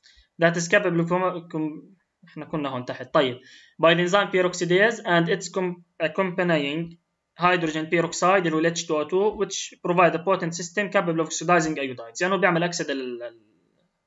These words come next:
للأيودايد، ال I minus بحوله ل I two.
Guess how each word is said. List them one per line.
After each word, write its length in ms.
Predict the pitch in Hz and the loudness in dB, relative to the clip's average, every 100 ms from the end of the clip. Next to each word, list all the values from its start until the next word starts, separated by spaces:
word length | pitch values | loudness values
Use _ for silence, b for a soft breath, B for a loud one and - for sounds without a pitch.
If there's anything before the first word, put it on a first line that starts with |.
| _ _ _ | _ _ _
للأيودايد، 680 | 147 151 165 160 147 131 123 | -2 2 4 4 2 -2 -6
ال 120 | 113 | -4
I 200 | 147 165 | 0 2
minus 240 | 185 202 196 | 2 0 -2
بحوله 260 | 175 160 | -4 -2
ل 220 | 139 123 117 | -2 -4 -8
I 40 | |
two. 160 | - | -16